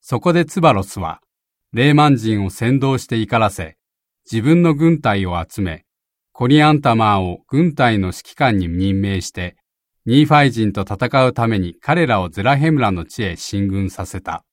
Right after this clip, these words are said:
さて、ニーファイ人は政府内に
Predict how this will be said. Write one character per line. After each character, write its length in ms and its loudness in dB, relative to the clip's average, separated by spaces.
さ 200 0
て、 260 -8
ニ 200 4
ー 20 2
フ 60 -2
ァ 140 6
イ 60 2
人 220 -2
は 240 -8
政 340 2
府 120 2
内 240 4
に 220 -2